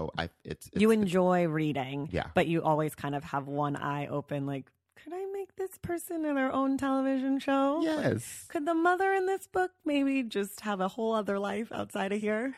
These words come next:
Speaker 2: Can I option this book? <laughs> Can I adapt this book?
Speaker 1: Who wrote this again? No,
Speaker 2: Yeah.
Speaker 1: that's amazing. Okay. Okay. So you're mostly, it's both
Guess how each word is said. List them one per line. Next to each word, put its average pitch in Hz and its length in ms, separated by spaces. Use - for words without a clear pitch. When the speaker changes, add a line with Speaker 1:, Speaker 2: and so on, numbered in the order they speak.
Speaker 2:
Can 180 160
I 175 140
option 170 420
this 190 160
book? 254 180
<laughs> - 0
Can 320 160
I 131 140
adapt 127 360
this 277 180
book? - 180
Speaker 1:
Who 440 80
wrote 254 200
this 156 180
again? - 340
No, 185 100
Speaker 2:
Yeah. 175 60
Speaker 1:
that's 185 220
amazing. - 480
Okay. 190 320
Okay. 156 200
So - 120
you're 214 180
mostly, 247 720
it's 202 260
both - 340